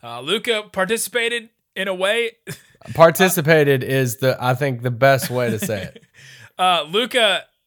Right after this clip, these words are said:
Speaker 1: on N B A dot com, it says he played thirty-two minutes, the most on Team LeBron. That does not seem right to me.
Speaker 2: Really?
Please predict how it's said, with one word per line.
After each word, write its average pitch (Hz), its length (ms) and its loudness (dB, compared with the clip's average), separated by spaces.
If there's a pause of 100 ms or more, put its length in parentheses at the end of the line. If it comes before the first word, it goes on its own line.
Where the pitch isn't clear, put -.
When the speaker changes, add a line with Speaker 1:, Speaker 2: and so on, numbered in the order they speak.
(320)
Speaker 1:
on 190 180 0
N 247 140 -2
B 330 100 -4
A - 20 -2
dot 233 180 -2
com, 208 240 0
it 180 80 -8
says 190 160 -4
he 190 80 -8
played 175 260 -4
thirty-two 208 540 -4
minutes, 170 320 -6
the 151 100 -8
most 160 520 -4
on 165 280 -2
Team 180 240 -8
LeBron. 127 600 -8
That - 160 -4
does 165 180 -4
not 165 260 -4
seem 151 240 -8
right 135 220 -6
to - 80 -18
me. 104 300 -20 (320)
Speaker 2:
Really? 294 520 -2